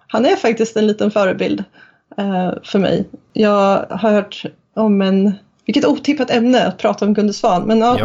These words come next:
Speaker 1: nu när vi, <laughs> nu när du tog upp det. Han, han berättade att han hade en, eh, en metod för att psyka alla, så att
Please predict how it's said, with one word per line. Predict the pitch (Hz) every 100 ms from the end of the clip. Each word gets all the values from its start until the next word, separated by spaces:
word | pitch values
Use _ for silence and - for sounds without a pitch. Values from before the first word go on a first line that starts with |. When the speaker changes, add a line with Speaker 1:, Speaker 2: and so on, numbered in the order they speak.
| 240
Speaker 1:
nu | 220
när |
vi, | 226 220 - - 294
<laughs> | 262
nu | 254
när | 247
du |
tog | 247 262
upp | 302 -
det. | 196 - - - -
Han, | 226 -
han | 247 240
berättade | 269 - 220
att | 220
han | 247 220
hade | 240 220 214
en, | 208 202 202
eh, | 196 196 202 202 _ _ -
en | 220 214 208 208 208
metod | 226 302 302 208
för | 214
att | 208
psyka | 254 233 - 254
alla, | 262 180 190
så | 196 208
att | 202 -